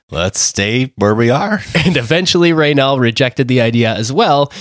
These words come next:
Speaker 2: because they didn't have the proper tools or equipment needed to build a better boat.
Speaker 1: Yeah, there's no way that you can build that just with what they had. I mean, you need a rudder, you <laughs> need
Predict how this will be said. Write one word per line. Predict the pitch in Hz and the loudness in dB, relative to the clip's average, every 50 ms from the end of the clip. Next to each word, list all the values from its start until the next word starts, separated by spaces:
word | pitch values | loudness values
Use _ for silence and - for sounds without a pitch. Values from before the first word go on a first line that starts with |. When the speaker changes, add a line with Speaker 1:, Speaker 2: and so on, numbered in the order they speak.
| 185 160 - | -18 -12 -6
Speaker 2:
because | - 143 123 143 123 127 | -4 -2 0 0 0 2
they | 139 143 | 2 2
didn't | 143 143 135 | 2 2 0
have | 143 139 120 | 0 0 -2
the | 131 123 | -4 -4
proper | - 143 131 123 - 131 | -2 -2 -2 0 0 -2
tools | 123 - - 156 156 165 165 - | -4 -2 0 2 2 2 2 0
or | 143 143 143 | 0 0 0
equipment | 143 135 - - 180 151 - 127 135 120 | 0 -2 0 -2 -2 0 0 0 -2 0
needed | 123 127 123 120 123 120 117 - | 0 0 0 2 0 0 -2 0
to | 135 127 | -2 0
build | 113 110 107 107 107 | 0 0 0 0 0
a | 110 95 | -2 -2
better | 101 101 98 101 95 | -2 -4 -4 -4 -2
boat. | 104 107 98 - - - - _ _ _ - | -2 -2 -2 -2 -8 -18 -20 _ _ _ -2
Speaker 1:
Yeah, | 123 117 107 - | -2 -2 -2 0
there's | 113 117 117 113 - | -2 -2 -2 0 0
no | 127 123 117 | 0 0 2
way | 117 113 | 2 0
that | 107 104 | 0 -2
you | 95 92 | -4 -4
can | 87 - 107 98 87 | -6 -6 -6 -6 -6
build | - 87 82 82 82 | -4 -4 -6 -4 -4
that | 85 82 82 80 | -4 -4 -4 -4
just | - 87 82 - - | -6 -8 -8 -8 -8
with | 87 82 - | -10 -12 -10
what | - 80 - | -12 -14 -8
they | - 82 73 73 | -6 -6 -6 -6
had. | - - - 85 80 76 76 - - 85 - - - | -8 -8 -6 -6 -6 -4 -6 -8 -10 -12 -16 -18 -14
I | - | -10
mean, | 87 87 85 82 80 67 - - | -8 -6 -6 -6 -8 -10 -12 -14
you | - 87 90 | -12 -8 -6
need | 87 87 87 82 - | -6 -6 -6 -6 -6
a | - 80 87 82 73 - _ _ _ _ _ - | -6 -6 -6 -6 -6 -10 _ _ _ _ _ -14
rudder, | 76 87 90 90 98 90 87 78 76 76 78 80 80 - | -10 -8 -4 0 0 0 0 -2 -4 -8 -8 -8 -10 -8
you | 92 92 90 92 | -8 -6 -4 -4
<laughs> | 90 80 - - | -6 -6 -4 -2
need | 120 110 | -2 -2